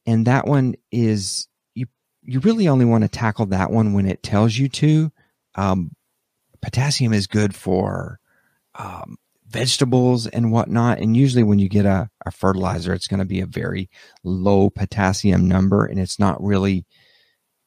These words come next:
I, I kinda tell folks, don't, try not to worry about it. Don't, don't put too much phosphorus in, and be careful of your nitrogen number. We definitely want to pay attention to that.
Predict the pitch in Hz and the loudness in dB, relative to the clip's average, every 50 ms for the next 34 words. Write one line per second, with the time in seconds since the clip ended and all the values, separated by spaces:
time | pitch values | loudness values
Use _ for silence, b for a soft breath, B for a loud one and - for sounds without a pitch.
0 | _ _ _ _ _ _ - 131 131 - _ _ - 117 120 - - 170 196 170 | _ _ _ _ _ _ -8 -8 -8 -8 _ _ -8 -8 -6 -2 2 2 4 4
1 | - 117 104 - - 101 98 - - 107 110 101 - _ _ _ _ _ - - | 2 0 -2 0 -2 -2 -2 0 2 2 2 0 -2 _ _ _ _ _ -6 -2
2 | 151 190 180 - 120 110 104 101 92 92 - - - - - _ _ _ _ _ | 0 0 2 2 2 4 4 2 2 -2 -6 -10 -12 -14 -18 _ _ _ _ _
3 | _ _ _ _ - 127 160 160 - - - _ - - 110 127 - - 185 180 | _ _ _ _ 0 0 0 0 -2 -10 -14 _ -6 0 0 0 2 2 0 -2
4 | - - - 165 165 156 143 - - - 143 143 151 - - 156 156 147 - - | 0 0 0 2 2 2 0 0 0 0 2 2 0 -2 0 0 0 0 0 0
5 | 156 151 156 156 147 b b b b b b b b b - 110 110 107 107 - | 0 2 2 0 -2 b b b b b b b b b -2 0 0 0 0 -2
6 | - - 104 120 127 127 - - 143 131 123 - - 131 127 - - _ - 107 | -6 -6 -4 -2 -2 -2 -2 0 0 0 2 2 2 2 2 0 -2 _ -2 0
7 | 107 110 104 104 104 104 104 104 101 101 98 - _ _ - 107 104 104 107 110 | 0 0 0 0 2 4 4 4 4 2 0 -4 _ _ -10 -4 0 0 0 0
8 | 101 - 104 95 98 95 92 92 92 95 90 90 - 104 - b b b b b | 0 0 -2 0 0 0 0 0 0 -2 -4 -6 -10 -12 -16 b b b b b
9 | b - 107 92 110 101 - - 113 107 98 98 101 98 - - _ - - - | b -8 -2 0 0 0 2 2 0 2 2 2 0 0 0 -4 _ -10 -2 0
10 | 104 101 98 95 92 92 101 - _ _ _ _ _ _ _ _ _ _ _ _ | 2 2 4 2 2 0 -4 -10 _ _ _ _ _ _ _ _ _ _ _ _
11 | - 107 101 95 - - 98 90 - - 92 - - 87 90 92 95 - | -2 0 0 0 0 0 -2 -2 0 -2 -2 -2 0 -2 -2 -2 -4 -6